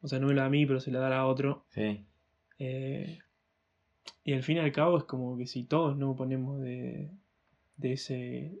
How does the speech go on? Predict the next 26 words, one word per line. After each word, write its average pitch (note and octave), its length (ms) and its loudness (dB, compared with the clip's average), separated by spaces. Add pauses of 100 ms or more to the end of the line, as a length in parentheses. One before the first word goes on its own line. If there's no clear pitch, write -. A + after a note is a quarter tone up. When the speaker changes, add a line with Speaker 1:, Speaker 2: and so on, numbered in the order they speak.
Speaker 1:
ese - 180 0
granito C3+ 420 2
de C3+ 120 0
arena C3+ 340 2
de C3 300 -8 (580)
ninguno C3+ 540 4
pedir C3 240 2
bolsa, C3+ 580 0 (320)
la C3 120 -4
mina D3+ 180 4
va C3+ 60 2
a C3 40 0
dejar C3 220 -2
de B2+ 80 -2
comprar B2+ 280 -2
bolsas B2 460 -4
y B2+ 40 -6
así B2 200 -6
sucesivamente C3 540 0
Speaker 2:
Claro. A2+ 140 6
Speaker 1:
se G#2+ 80 2
va B2+ 180 -2 (560)
Speaker 2:
Lo, A2 280 4
lo G2+ 240 2
malo B2+ 520 4
es, - 400 -6